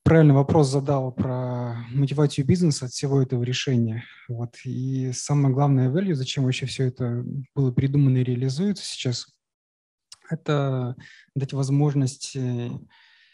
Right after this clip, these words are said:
людям из команды, сопровождающих бизнес-процессы, узнавать о том, что проблема в бизнес-процессе случилась не по факту, когда она случилась, и, э,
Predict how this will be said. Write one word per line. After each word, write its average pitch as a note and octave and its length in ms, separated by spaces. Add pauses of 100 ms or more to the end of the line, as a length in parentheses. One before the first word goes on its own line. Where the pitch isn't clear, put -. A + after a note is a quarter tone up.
(800)
людям C3+ 460
из - 600
команды, C3+ 600
сопровождающих C#3+ 800
бизнес-процессы, B2+ 960 (160)
узнавать C#3+ 440
о C3+ 60
том, C#3+ 160
что B2 440 (560)
проблема C#3+ 440
в A#2+ 40
бизнес-процессе B2+ 640
случилась C3 560
не C3 100
по D3 120
факту, - 320
когда B2+ 260
она B2 140
случилась, D#3 680
и, B2 440 (960)
э, A#2+ 520